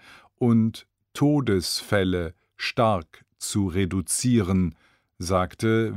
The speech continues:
W-H-O-Notfalldirektor Michael Ryan.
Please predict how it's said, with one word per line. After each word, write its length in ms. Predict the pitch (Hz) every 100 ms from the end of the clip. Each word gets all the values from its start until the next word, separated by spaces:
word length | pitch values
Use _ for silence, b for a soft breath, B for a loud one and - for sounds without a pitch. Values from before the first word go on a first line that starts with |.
| 87
W-H-O-Notfalldirektor 3250 | 104 101 85 92 90 - 110 110 113 107 - _ 98 101 110 131 - - - 101 92 90 87 78 95 90 95 - - 110 107 110 104 b b
Michael 760 | 92 92 87 - 101 98 95 - -
Ryan. 540 | 92 101 101 80 80